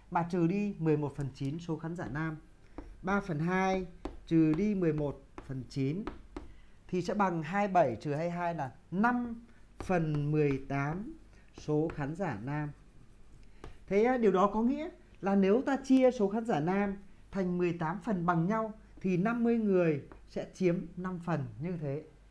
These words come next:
Vậy thì để tìm được số khán giả nam, ta lấy năm mươi người chia cho năm phần để được một phần.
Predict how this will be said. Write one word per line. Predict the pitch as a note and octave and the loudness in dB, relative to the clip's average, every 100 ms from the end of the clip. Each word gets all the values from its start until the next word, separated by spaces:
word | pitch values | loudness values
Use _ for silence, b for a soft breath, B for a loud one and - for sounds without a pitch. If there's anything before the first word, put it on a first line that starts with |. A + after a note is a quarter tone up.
| B B B - | B B B -6
Vậy | F3+ | -4
thì | G#3+ | 2
để | G#3+ D3 | 4 4
tìm | E3+ F3 | 2 -2
được | F3 E3 | -2 -2
số | E3 | -2
khán | F3 G3+ | -4 -2
giả | F#3+ | 0
nam, | D#3 G3 G#3 G#3 - b b b - | 2 2 2 -2 -12 b b b 0
ta | F#3+ | 2
lấy | F#3+ E3+ | 4 2
năm | F#3+ G#3+ | 2 0
mươi | G#3+ G#3+ | 0 0
người | F#3 E3+ | 0 0
chia | D3 G#3 G3 | 0 0 0
cho | G3+ | 0
năm | G3 G3+ | -2 -2
phần | G3 E3+ C3 - - | 2 2 0 -8 -8
để | - B2+ | -4 -2
được | D3 C3 | -2 -4
một | C#3 B2+ | -6 -6
phần. | D#3 C#3 | -4 -6